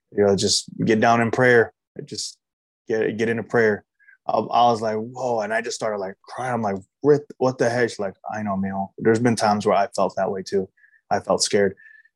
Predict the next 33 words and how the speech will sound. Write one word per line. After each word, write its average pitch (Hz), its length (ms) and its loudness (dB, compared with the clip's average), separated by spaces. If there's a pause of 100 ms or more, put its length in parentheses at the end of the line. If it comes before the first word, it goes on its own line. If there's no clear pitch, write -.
(120)
And 101 520 2 (420)
so, 113 440 0 (1040)
but 131 300 2
I 131 100 4
used, 170 240 0
I've 131 200 -4
never 139 300 -6
seen 139 340 -8
that 127 200 -2 (360)
growing 120 400 -6
up 160 180 -6
in 123 100 -8
that 104 140 -8
apartment. - 420 -14 (460)
I've 117 140 0
never 120 240 0
seen 123 240 -4
it 110 60 -6
like 101 240 -8
that, 120 180 2
ex-, - 180 -10
that 104 220 -4
extreme. 110 480 -6 (360)
So - 260 -2
I 135 60 0
was 127 180 0
like, 110 160 2
"Whoa." 110 540 0 (320)
So, 123 520 2 (1500)
and, 131 140 -4
and 127 340 -2
it 127 120 0
just, 123 360 0